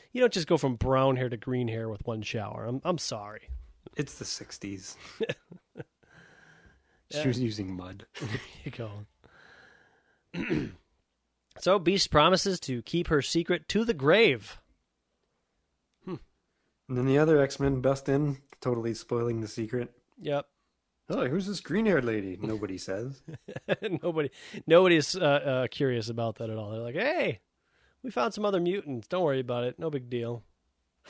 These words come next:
Speaker 1: <laughs> "Magneto, what is this all about?" And so Beast is like, "Ah, well, whatever. We're this far. Magneto was the champion of evil, devoted to our demise." I don't know if I'd state it that way. Would you?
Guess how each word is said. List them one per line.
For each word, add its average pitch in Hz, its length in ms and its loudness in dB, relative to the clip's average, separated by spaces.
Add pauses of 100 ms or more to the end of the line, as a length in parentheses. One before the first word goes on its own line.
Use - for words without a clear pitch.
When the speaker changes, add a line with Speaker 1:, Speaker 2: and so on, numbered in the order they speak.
(120)
Speaker 1:
<laughs> - 80 -12 (1000)
"Magneto, 294 840 2
what 381 120 0
is 349 140 2
this 339 160 0
all 349 160 6
about?" 370 640 6 (1160)
And 170 320 2
so 175 200 4
Beast 160 340 2
is 156 100 -2
like, 151 320 4
"Ah, 143 280 4
well, 127 140 0
whatever. 117 300 0
We're 135 140 4
this 160 220 2
far. 113 320 -2 (400)
Magneto 220 440 6
was 165 200 6
the 139 100 2
champion 165 500 4
of 131 140 -2
evil, 147 380 -2
devoted 175 440 0
to 175 120 0
our 139 100 2
demise." 117 760 -4 (920)
I 214 40 -10
don't 127 100 -6
know 113 80 -8
if - 100 -14
I'd 107 140 -8
state 117 240 -6
it 104 100 -16
that 123 240 -4
way. 110 160 -10
Would 107 220 -8
you? 214 220 -2